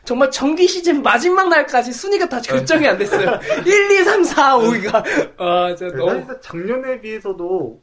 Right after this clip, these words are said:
Speaker 1: 네.
Speaker 3: 오래-, 오랫동안 재밌게 볼 수 있었던 좋은 흥행 요소였던 것 같네요.
Speaker 1: 진짜. 메르스 때문에 한참
Speaker 2: 네.
Speaker 1: 또 제일 인기 많은 계절에 좀 타격을 받는데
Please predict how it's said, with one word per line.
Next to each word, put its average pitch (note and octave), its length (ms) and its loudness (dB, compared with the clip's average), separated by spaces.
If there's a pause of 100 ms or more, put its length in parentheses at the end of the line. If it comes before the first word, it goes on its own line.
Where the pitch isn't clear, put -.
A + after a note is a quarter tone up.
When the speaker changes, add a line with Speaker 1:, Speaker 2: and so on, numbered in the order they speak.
Speaker 1:
네. D#3 160 -4
Speaker 3:
오래-, - 360 0
오랫동안 F#3 1080 -2 (120)
재밌게 F#3+ 420 -6
볼 D3 140 -6
수 E3 120 -16
있었던 D3+ 720 -6 (300)
좋은 A3+ 380 -6 (520)
흥행 C4 360 -10
요소였던 D#3 460 -8
것 A#2+ 80 -6
같네요. B2 320 -12
Speaker 1:
진짜. C#3+ 300 -20 (300)
메르스 B3 440 2
때문에 F#3+ 560 0
한참 D#4+ 480 -4
Speaker 2:
네. A#3 60 -12
Speaker 1:
또 E3+ 480 -6
제일 F3+ 360 4
인기 A3+ 280 -4
많은 E3+ 480 -4 (100)
계절에 D3+ 800 -4
좀 C#3+ 260 -16
타격을 C4 340 -6
받는데 D3+ 380 -10